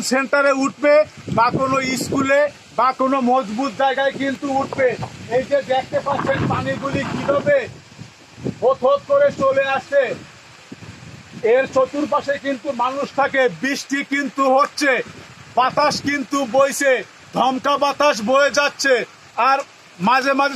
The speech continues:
ঝাঁকে ঝাঁকে কিন্তু বৃষ্টি বয়ে যাচ্ছে। রেমালের যে প্রভাব, সে প্রভাব কিন্তু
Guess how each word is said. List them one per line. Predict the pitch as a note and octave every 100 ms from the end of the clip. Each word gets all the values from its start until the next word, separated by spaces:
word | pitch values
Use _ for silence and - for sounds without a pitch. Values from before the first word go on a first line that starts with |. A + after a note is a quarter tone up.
| G3
ঝাঁকে | A#3+ C4
ঝাঁকে | C4 C4+ B3+
কিন্তু | C4 B3+ C4 A3+
বৃষ্টি | B3+ C4 - C#4 A3+
বয়ে | C4 C4 C4+
যাচ্ছে। | B3+ C4+ B3+ F#3+ - - F3
রেমালের | B3 C4+ C#4 C#4+ G#3
যে | D4 C#4 A#3
প্রভাব, | C4+ C#4 D4 D4 - - -
সে | - C4 - - - - A3+
প্রভাব | C4 B3+ C#4+ C#4+
কিন্তু | C#4 C#4